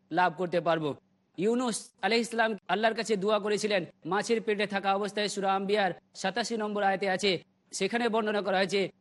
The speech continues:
"লা ইলাহা ইল্লা আনতা সুবহানাকা ইন্নী কুনতু মিনাজ জালিমিন।" "হে আল্লাহ, আমি নিজের নফসের উপরে জুলুম করেছি, অত্যাচার করেছি, তুমি আমাকে ক্ষমা করো, তুমি একমাত্র ইলাহ, তুমি ছাড়া কোনো ইলাহ নেই, তুমি মহান পবিত্র।" আল্লাহ সুবহানাহু ওয়া তাআলা তার দোয়া,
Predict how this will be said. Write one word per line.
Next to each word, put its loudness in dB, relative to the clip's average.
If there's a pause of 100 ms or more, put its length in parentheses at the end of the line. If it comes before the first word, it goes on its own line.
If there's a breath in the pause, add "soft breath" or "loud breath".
"লা 6
ইলাহা 0
ইল্লা -2
আনতা -2
সুবহানাকা -4
ইন্নী -2
কুনতু -4
মিনাজ -2
জালিমিন।" 0 (240)
"হে 0
আল্লাহ, 4 (180)
আমি 0
নিজের -2
নফসের -4
উপরে -2
জুলুম -2
করেছি, 0
অত্যাচার -2
করেছি, -2
তুমি -4
আমাকে -2
ক্ষমা -6
করো, 0 (240)
তুমি 0
একমাত্র -4
ইলাহ, 2
তুমি -4
ছাড়া -4
কোনো -4
ইলাহ -2
নেই, 2 (340)
তুমি -2
মহান 0
পবিত্র।" 0 (500)
আল্লাহ 0
সুবহানাহু -2
ওয়া -2
তাআলা 0
তার 0
দোয়া, 0